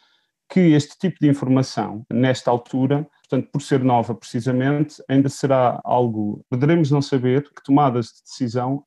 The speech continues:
relativamente a esta informação de imagem. Por isso tivemos de dar um passo atrás, antes de fazer a, a integração destas ferramentas,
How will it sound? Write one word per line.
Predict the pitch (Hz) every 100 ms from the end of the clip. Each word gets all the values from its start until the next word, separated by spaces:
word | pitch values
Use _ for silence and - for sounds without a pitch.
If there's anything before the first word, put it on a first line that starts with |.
| _
relativamente | 131 127 127 127 120 113
a | 113
esta | 110 -
informação | 113 113 113 113 113
de |
imagem. | 107 101 98 113
Por | 110 147
isso | 151 -
tivemos | 147 143 135 117
de | 120
dar | 127 110 - -
um | 123
passo | 120 123 -
atrás, | 139 131 147 208 - _ _
antes | 120 117 -
de | 104 _
fazer | 131 117 117 113
a, | 107 104 104
a | 113
integração | 107 110 117 120
destas | 117 131
ferramentas, | - - 143 160 160 175